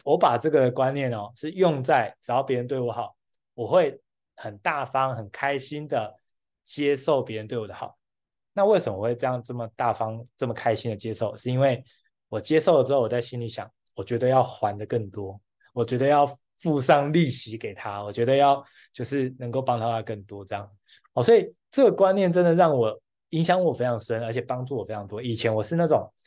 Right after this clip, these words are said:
会不敢占，就是不敢请别人帮忙，或是人家对我好，我就觉得我在占人家便宜，然后我就什么都不敢拿什么的。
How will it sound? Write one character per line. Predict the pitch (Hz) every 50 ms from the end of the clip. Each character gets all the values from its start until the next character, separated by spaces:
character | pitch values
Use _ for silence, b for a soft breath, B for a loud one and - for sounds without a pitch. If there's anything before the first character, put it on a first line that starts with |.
| b b
会 | - -
不 | 175 208
敢 | - - 107 101 98
占， | - 139 127 120 127 131 _
就 | - 151
是 | 143 156 156 147 151 _ _ _ _ _
不 | - 190
敢 | 180 123 107
请 | - - 113 95
别 | - 104
人 | 104 107
帮 | 107 123 120 120
忙， | 120 104 95 95
或 | 98 117 139
是 | 147 160
人 | 143 127 127
家 | 135 151 147
对 | 147 175 151
我 | 135 123
好， | 120 107
我 | 104
就 | 101 147
觉 | 143 - 120
得 | 113
我 | 104
在 | 101 -
占 | 131 135 139 120
人 | 110
家 | 117 117
便 | - - - 107 101
宜， | 101 101 101
然 | 107 110
后 | 127 131
我 | 117
就 | 120 135 139
什 | 131 - - 101
么 | 101
都 | 110 120
不 | 139
敢 | 131 131 110 104 101
拿 | 98 95 95 98 98
什 | 101 107 98
么 | 98 95
的。 | - -